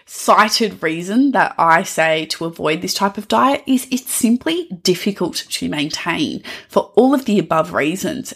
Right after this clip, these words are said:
And studies do show that even if ketogenic or very low carb diets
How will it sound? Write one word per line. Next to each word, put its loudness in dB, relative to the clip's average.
And 2
studies 0
do 0
show 2
that 4
even 0
if 0
ketogenic 0
or -2
very 0
low 2
carb 0
diets 0